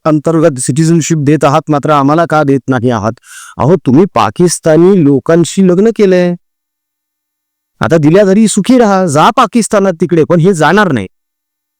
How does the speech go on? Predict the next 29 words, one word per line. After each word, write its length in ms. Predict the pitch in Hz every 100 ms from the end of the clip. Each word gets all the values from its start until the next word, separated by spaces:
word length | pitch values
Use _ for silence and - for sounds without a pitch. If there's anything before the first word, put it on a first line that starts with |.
| -
त्याचं 180 | 180 214 -
कारण 320 | 170 220 262
असं 220 | 170 156
आहे 340 | 139 117 190 220 _ - - _
की, 240 | - 220 254 -
पाकिस्तानचे 720 | 147 135 240 254 - 240 220 233
जे 100 | 226
मुसलमान 540 | 190 156 196 170 147
आहे, 180 | 110 107 - _ _ _ _ _ _ _ _ -
ते 200 | 220 247
ह्या 420 | 175 107 190 226
हिंदू 800 | 226 _ 101 143 156 165 226 247 - _ _ _ -
स्थानातील 760 | - - 175 208 180 233 165 - _ _ _ _ _ _ _ -
जे 140 | 143 196
मुसलमान 540 | 180 156 202 190 185
आहे, 180 | 156 196
त्यांना 300 | 170 165 170
मुसलमान 600 | 127 147 - 190 185 185
मानायलाच 560 | 160 151 170 185 214
तयार 260 | 180 147 123
नाही. 180 | 104 92 _ _ _ _ _ _ _ _ -
हे 100 | 214 208
तिकडे 280 | 202 247 254
गेले 220 | 220 220 220
तरी 160 | 214
ह्यांना 240 | 180 165 190
मुहाजीर 480 | 156 170 180 202 190
म्हटलं 300 | 139 127 117
जातं, 260 | 92 -